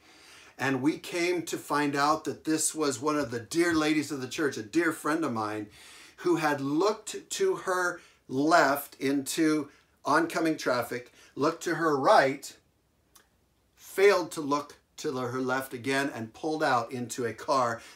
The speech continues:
that was barreling down the highway at about sixty-five, seventy miles an hour,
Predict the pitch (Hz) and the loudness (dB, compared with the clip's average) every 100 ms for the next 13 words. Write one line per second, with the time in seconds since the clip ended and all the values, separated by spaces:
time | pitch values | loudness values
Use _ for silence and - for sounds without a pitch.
0 | - 127 104 104 104 180 160 143 117 107 | -10 -8 -8 -10 -8 0 2 2 -2 -6
1 | 107 120 117 110 120 113 110 107 104 101 | -4 -4 -4 -4 -6 -6 -6 -6 -6 -6
2 | - 139 - - 113 131 123 117 - 117 | -6 -6 -8 -10 -8 -4 -2 -4 -6 -6
3 | 117 110 107 107 107 104 | -6 -6 -6 -6 -6 -6